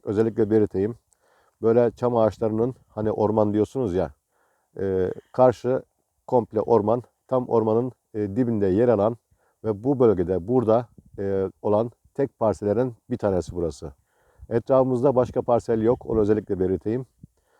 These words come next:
Ve bu parselin etrafı komple orman arazisi. Ve hemen parselimizin alt kısmında şu, e, sazların, e, olmuş olduğu, bulunduğu alanı görüyorsunuz.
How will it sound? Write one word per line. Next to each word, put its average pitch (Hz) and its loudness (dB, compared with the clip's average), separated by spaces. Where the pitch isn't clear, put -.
Ve 123 0
bu 131 2
parselin 127 0
etrafı 110 0
komple 117 -2
orman 110 0
arazisi. 98 -2
Ve 113 -2
hemen 131 4
parselimizin 123 -2
alt 135 2
kısmında 104 -4
şu, 123 -2
e, 107 2
sazların, 113 0
e, 107 -2
olmuş 113 -2
olduğu, 107 0
bulunduğu 107 0
alanı 101 -2
görüyorsunuz. 113 0